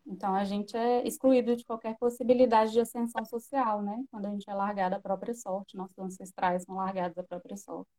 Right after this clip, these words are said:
sem terra, sem nada. Muitos até preferiram continuar numa posição de servidão porque não tinha pra onde ir mesmo, né? Era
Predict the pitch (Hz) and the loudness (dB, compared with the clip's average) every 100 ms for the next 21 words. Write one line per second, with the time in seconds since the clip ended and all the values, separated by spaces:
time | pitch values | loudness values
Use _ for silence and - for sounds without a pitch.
0 | _ _ _ _ _ _ 185 185 185 185 | _ _ _ _ _ _ -8 0 4 4
1 | 196 196 185 175 180 202 202 - _ _ | 2 -4 -4 -4 -4 -6 -10 -12 _ _
2 | - 247 269 262 254 262 285 285 262 247 | 0 2 6 6 6 6 2 4 6 6
3 | 254 247 - 247 226 240 269 262 247 233 | 4 0 2 6 6 8 4 4 2 0
4 | 226 - 233 233 214 220 226 247 262 269 | -6 0 0 2 0 -2 -2 2 2 2
5 | 262 - 262 262 277 320 277 294 214 196 | -4 0 4 4 6 6 6 4 4 0
6 | 190 185 214 233 202 196 | -4 -6 -6 -6 -6 -8